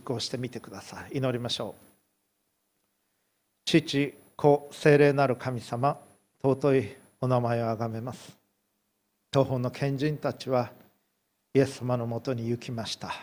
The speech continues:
そしてひれ伏しました。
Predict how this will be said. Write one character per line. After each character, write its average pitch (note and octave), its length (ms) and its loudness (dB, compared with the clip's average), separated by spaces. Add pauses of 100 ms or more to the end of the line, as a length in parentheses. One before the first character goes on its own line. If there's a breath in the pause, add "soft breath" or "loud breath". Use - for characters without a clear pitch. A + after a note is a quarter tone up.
(1400)
そ C#3+ 80 2
し - 80 -4
て D#3+ 220 4
ひ D3+ 180 2
れ C3 80 6
伏 C#3+ 160 -4
し - 180 -8
ま B2+ 100 -4
し - 140 -10
た。 - 200 -12